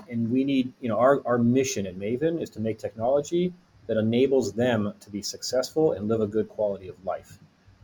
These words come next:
Uh, we do believe if you take care of the drivers, the drivers will, will take care of the business. Um, and if you can do things like optimize their home time, uh,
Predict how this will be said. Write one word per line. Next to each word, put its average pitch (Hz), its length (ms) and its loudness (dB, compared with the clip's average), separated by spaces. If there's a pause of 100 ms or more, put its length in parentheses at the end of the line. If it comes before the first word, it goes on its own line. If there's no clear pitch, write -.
(120)
Uh, 101 60 -8
we 110 100 -2
do 127 140 8
believe 127 320 6
if 95 100 -8
you 98 60 -12
take 117 280 -6
care 117 160 0
of 107 60 0
the 95 60 -6
drivers, 139 520 0
the 104 60 -8
drivers 104 420 -2
will, 95 320 -6
will 110 80 -20
take - 220 -8
care 104 100 -6
of 92 60 -4
the 87 60 -14
business. 104 480 -6 (640)
Um, 104 480 2 (220)
and 107 500 -2
if - 180 -10
you 156 80 0
can 151 140 0
do 143 160 2
things 139 400 0
like 104 180 2
optimize 117 640 0
their 104 140 -2
home 123 340 0
time, 90 420 -8 (600)
uh, 95 560 -2